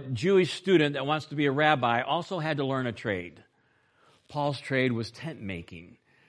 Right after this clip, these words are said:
And so when Paul got to Corinth, he was, uh, teaching in the synagogue on weekends,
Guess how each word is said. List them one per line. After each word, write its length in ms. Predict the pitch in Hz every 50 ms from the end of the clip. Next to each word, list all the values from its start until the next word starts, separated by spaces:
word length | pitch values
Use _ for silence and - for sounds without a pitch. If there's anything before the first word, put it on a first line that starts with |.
| _ _ _ _ _ _ -
And 260 | 143 135 139 139 139
so 640 | 120 - - 156 151 147 143 143 139 139 135 139 - -
when 200 | 147 143 139 139
Paul 260 | 147 170 170 170 160
got 200 | 143 156 156 -
to 80 | 156 -
Corinth, 540 | - - 180 190 185 165 156 151 156 151 - - _ _ _ _ _ _ _ _
he 160 | - 156 160
was, 320 | 170 151 139 - - - - _ _ _ -
uh, 140 | - 120 117 113 -
teaching 540 | - - 180 175 - - 180 180 180 175 170
in 140 | 147 147 147
the 100 | 143 131
synagogue 680 | - - 190 190 190 175 151 160 151 151 151 151 147
on 240 | 151 143 139 139 143
weekends, 880 | 143 180 196 185 - 165 143 131 131 131 131 139 147 147 143 131 -